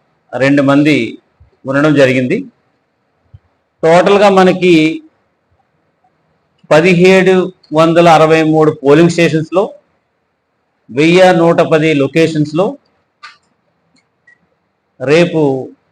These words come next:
ఎలక్షన్స్ అనేవి మనకి జరగబోతున్నాయి. So,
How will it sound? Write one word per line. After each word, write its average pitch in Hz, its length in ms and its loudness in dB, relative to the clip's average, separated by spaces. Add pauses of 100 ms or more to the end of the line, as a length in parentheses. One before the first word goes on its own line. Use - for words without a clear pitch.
(720)
ఎలక్షన్స్ 151 440 -4
అనేవి 147 460 -2 (320)
మనకి 143 280 -4
జరగబోతున్నాయి. 120 720 -2 (1160)
So, 180 80 0